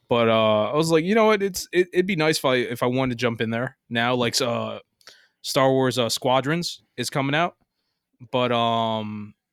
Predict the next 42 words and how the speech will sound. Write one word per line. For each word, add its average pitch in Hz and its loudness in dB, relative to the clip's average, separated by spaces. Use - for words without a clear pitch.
I 135 -4
was 139 -2
just 131 -10
like, 127 -4
y-, 131 -14
y-, 143 -6
I 143 0
wasn't 160 0
that 135 0
interested 143 -4
in 151 -4
the 151 -4
game, 165 -2
but 131 -2
I 120 -2
was 123 -4
like, 123 -2
"But 123 -4
they 123 -2
do 127 -2
have 127 0
V 120 -2
R 123 -2
integration, 139 -4
so 120 -4
I 113 -2
could 117 -6
fly, 113 -4
like, 110 -4
a 107 -8
tie 110 -6
fighter 117 -4
or 110 -6
an 110 -10
X-Wing 120 -4
or 117 -6
something 120 -10
like 117 -8
that 127 0
in 117 -4
V 110 -4
R." 123 0